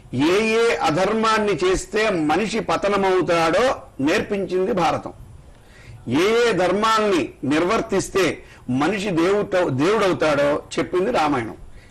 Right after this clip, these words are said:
కాబట్టి ఆ రెండు విషయాల గురించి ఆలోచించండి తప్ప, గంగ చూపిస్తారు, యమున చూపిస్తారు. ఏమంటే, ఒక నదిని చూపించారు,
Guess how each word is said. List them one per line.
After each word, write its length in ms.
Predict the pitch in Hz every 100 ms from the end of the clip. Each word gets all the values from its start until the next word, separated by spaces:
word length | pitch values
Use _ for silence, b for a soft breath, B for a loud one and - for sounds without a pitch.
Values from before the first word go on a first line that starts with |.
| -
కాబట్టి 220 | 147 190
ఆ 280 | - 101 120
రెండు 200 | 190 220
విషయాల 320 | 208 165 196
గురించి 320 | 180 185 185 160
ఆలోచించండి 480 | 156 165 160 147
తప్ప, 220 | 147 143 202 - B B B - -
గంగ 220 | 123 151
చూపిస్తారు, 440 | 165 139 147 135
యమున 380 | 156 143 147 139
చూపిస్తారు. 440 | 135 127 143 143 143 B -
ఏమంటే, 400 | 135 160 190 214
ఒక 140 | 196 156
నదిని 340 | 151 202 190
చూపించారు, 600 | 175 156 160 143 160